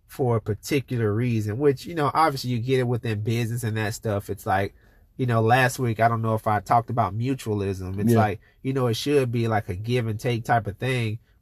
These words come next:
Speaker 1: but it doesn't always have to be that. Like, we should have the mindset of going in is like, "What can I give? How can I add value? How can I do this compared to what can I get?"
Speaker 2: Mm-hmm.
Speaker 1: And if we have the mindset of "What can I give?" we get a lot further than "What can I get?"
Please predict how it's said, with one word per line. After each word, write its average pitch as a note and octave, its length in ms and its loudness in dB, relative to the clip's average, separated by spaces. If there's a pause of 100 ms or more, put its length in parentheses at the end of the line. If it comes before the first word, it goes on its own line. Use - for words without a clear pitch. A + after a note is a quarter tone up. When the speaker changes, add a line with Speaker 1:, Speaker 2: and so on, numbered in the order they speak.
Speaker 1:
but A2 180 2
it B2+ 60 0
doesn't C3+ 280 2
always B2 360 4
have A2 160 -4
to G2+ 80 -6
be B2 240 -2
that. G2+ 260 -2
Like, G#2 200 -2
we B2+ 220 -4
should A#2+ 160 -4
have A2+ 260 0
the G2 60 -6
mindset A#2 580 0
of G2 100 -2
going A2+ 320 -2
in B2 160 -2
is G#2+ 180 -2
like, G2+ 160 0
"What A#2 260 0
can A#2 140 -4
I G2+ 100 -2
give? A2 400 0
How B2+ 160 4
can A#2 160 -6
I A2+ 100 0
add G#2 300 -4
value? A2 500 2 (240)
How B2 140 2
can A#2 160 -4
I A#2 80 0
do A2+ 180 -2
this A2+ 420 0 (340)
compared A2 440 -2
to F#2 100 -6
what G#2 220 -2
can A#2+ 140 -2
I G2 100 -2
get?" G#2+ 360 -2 (340)
Speaker 2:
Mm-hmm. A2+ 300 4 (580)
Speaker 1:
And A2 120 -2
if A2+ 120 -4
we C3 140 2
have A#2+ 160 4
the A2+ 60 -2
mindset A#2+ 480 -2
of G2+ 80 0
"What A#2 200 0
can C3+ 140 -6
I G#2 100 -2
give?" A#2+ 480 0
we A2+ 80 0
get A#2 160 -2
a A2+ 40 -2
lot A2+ 220 0
further C3+ 400 0
than G#2+ 140 -2
"What A#2 160 0
can A2 160 -6
I G2 80 -2
get?" A2+ 360 0